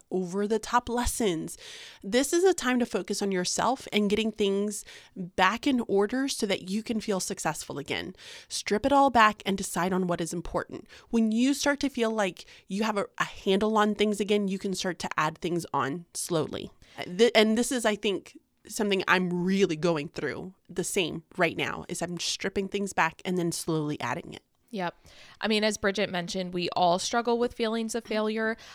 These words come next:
Speaker 2: Obviously, it affects some people more than others due to their confidence, their prior experiences, et cetera. But I can tell you that I still struggle with this. It's interesting because one of the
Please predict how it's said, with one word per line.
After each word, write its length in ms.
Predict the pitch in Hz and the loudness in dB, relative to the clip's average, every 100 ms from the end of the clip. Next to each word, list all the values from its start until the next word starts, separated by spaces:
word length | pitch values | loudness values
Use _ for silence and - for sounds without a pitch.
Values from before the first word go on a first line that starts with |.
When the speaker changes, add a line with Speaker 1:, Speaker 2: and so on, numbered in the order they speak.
| - - | 2 6
Speaker 2:
Obviously, 640 | 214 240 262 240 262 226 - | 6 6 0 2 0 0 2
it 80 | |
affects 440 | 233 - 262 269 - | 2 2 0 0 -2
some 320 | - 214 214 | 2 2 0
people 340 | - 254 262 | -2 0 2
more 220 | 262 202 202 | 2 2 2
than 180 | 214 - | 0 -2
others 480 | 196 214 311 330 - | -2 0 0 0 -2
due 240 | - 214 | -2 -4
to 480 | 208 233 214 208 196 - | -2 -2 0 0 -2 -2
their 120 | 226 | -4
confidence, 720 | - 302 294 196 - - - | 0 0 0 -4 -4 -6 -6
their 160 | 190 | -6
prior 360 | 190 - - - | -4 -4 -2 -2
experiences, 840 | 233 - - 302 254 208 - 165 | -4 -8 -4 0 0 -2 -4 -6
et 100 | 196 | -6
cetera. 500 | - 269 240 - 101 - - - - _ - | -2 0 2 0 -2 -6 -16 -20 -20 _ 6
But 340 | 311 170 - _ | 8 8 4 _
I 120 | 202 | 0
can 200 | 196 226 | 0 -4
tell 320 | 220 - 285 294 | -6 2 4 4
you 220 | 202 180 | 2 2
that 240 | 180 180 | 0 0
I 220 | - 196 311 | 0 2 0
still 300 | - 294 285 | 0 -2 -2
struggle 420 | - 202 196 240 | 0 0 2 0
with 140 | 247 | 0
this. 360 | 269 330 - - - - - - | 2 0 0 -6 -12 -20 2 4
It's 180 | 220 | 6
interesting 560 | - 220 277 - 302 294 | 2 0 0 0 -2 -2
because 300 | 240 226 214 | -2 -2 -2
one 240 | 202 202 | 2 4
of 180 | 240 233 | 4 -2
the 480 | 214 208 202 196 | -4 -4 -4 -4